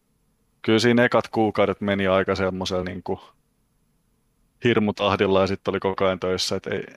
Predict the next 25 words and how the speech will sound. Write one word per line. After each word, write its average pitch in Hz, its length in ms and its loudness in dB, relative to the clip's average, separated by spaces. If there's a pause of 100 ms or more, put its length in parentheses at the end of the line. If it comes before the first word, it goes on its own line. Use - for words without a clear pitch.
(1300)
se, 101 160 -2 (120)
se 107 160 -6
kyllä 104 180 -6
tota 104 280 -6
vaikutti 101 520 0 (200)
hyvin 110 240 -2
paljon 110 220 -2
siihen 110 240 -2
jaksamiseen, 113 720 -2 (920)
mutta 104 720 0 (1400)
nyt 120 220 0
se - 120 2
on, 117 160 2
nyt 120 220 -10
se - 100 -2
on 107 120 0
paljon 104 240 0
helpompaa. 104 920 -2 (1200)
Ja 110 100 4
ehkä 113 200 0
mä 131 80 2
sanoisin 131 400 0
niinku 127 240 0
koko - 280 -6
tiimin 120 540 0